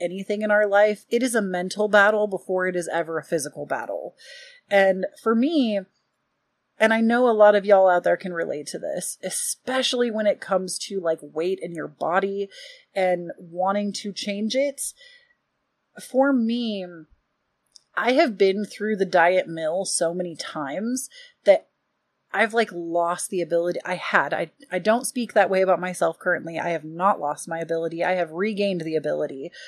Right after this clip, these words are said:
But for a time period, for a long time period, I had really lost the ability to, I had really lost the ability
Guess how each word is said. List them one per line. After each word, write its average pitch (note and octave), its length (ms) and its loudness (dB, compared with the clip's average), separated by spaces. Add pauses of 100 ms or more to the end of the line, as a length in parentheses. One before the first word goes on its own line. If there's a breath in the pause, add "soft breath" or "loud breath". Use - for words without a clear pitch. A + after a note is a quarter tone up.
(320 loud breath)
But F#3 520 0
for G#3+ 180 -2
a G3+ 80 0
time A#3 460 -2
period, D#3+ 400 -4
for F3+ 160 -2
a F3+ 80 -2
long E3+ 640 -4
time D#3+ 320 -8
period, D#3+ 460 -8 (400 loud breath)
I G#3+ 140 2
had A3+ 260 0
really A3 240 2
lost F3+ 580 0
the G3+ 160 -2
ability G#3+ 680 -2 (840)
to, G3+ 720 -4 (1120)
I F#3 60 -6
had G3+ 240 -6
really C4 220 0
lost A3 340 -2
the G#3+ 100 -4
ability E3+ 720 -6